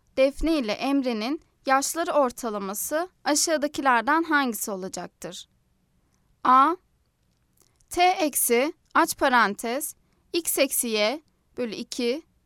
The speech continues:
kapa parantez. B, T eksi, aç parantez, X artı Y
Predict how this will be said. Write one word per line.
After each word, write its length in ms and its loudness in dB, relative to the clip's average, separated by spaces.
kapa 240 -4
parantez. 840 0
B, 340 2
T 140 0
eksi, 720 0
aç 240 0
parantez, 800 -2
X 260 -6
artı 380 2
Y 360 -4